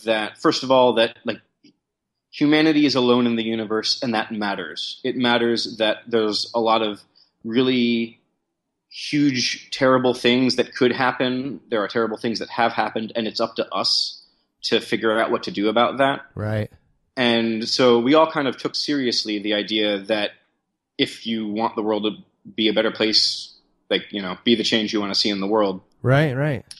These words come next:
Speaker 1: And some of us took that seriously in a, like, let's go out and do massively complicated acts of altruism kind of thing. And some of us, uh, enacted that more in a just, uh,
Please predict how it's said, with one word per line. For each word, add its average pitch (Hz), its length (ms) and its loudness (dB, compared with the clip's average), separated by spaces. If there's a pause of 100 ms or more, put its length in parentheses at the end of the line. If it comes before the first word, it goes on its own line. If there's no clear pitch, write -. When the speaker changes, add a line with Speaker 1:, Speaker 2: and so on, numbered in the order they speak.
(500)
Speaker 1:
And 147 100 6
some 170 200 4
of 151 80 4
us 151 100 2
took - 160 0
that 131 160 0
seriously 131 600 -2
in 120 200 -6
a, 110 180 -2
like, 107 360 -6
let's 120 220 -4
go 117 160 0
out 104 200 -4
and 95 320 -14 (840)
do 120 160 0
massively 110 480 -2
complicated 107 640 -4
acts 104 240 -4
of 104 80 -4
altruism 107 560 -2
kind 104 240 -6
of 98 80 -14
thing. 104 240 -4
And 104 80 -6
some 117 200 0
of 104 120 -2
us, - 400 -2 (600)
uh, 98 520 2
enacted 110 400 0
that 101 180 -2
more 107 260 2
in 104 80 0
a 98 480 -2 (260)
just, 104 300 -2
uh, 92 460 -2